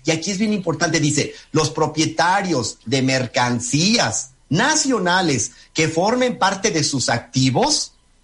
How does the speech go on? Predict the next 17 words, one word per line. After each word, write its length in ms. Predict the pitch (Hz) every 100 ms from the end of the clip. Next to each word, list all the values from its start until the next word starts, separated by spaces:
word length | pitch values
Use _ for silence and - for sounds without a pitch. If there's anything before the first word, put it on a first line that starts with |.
| _ _ _ _ _
podrán 440 | 190 214 226 285 330
utilizar 840 | 320 220 175 160 - 175 185 -
el 200 | 147 156
C 160 | - 226
F 200 | 226 233
D 160 | 190
I, 340 | 165 170 160 -
en 100 | 135
este 220 | 160 170
caso 240 | 175 156 143
de 120 | 127
traslado 600 | 127 127 120 147 135 131
con 140 | 127
el 100 | 120
complemento 600 | 113 127 127 127 131 123 -
carta 300 | 185 226 226
aporte, 500 | 156 135 156 196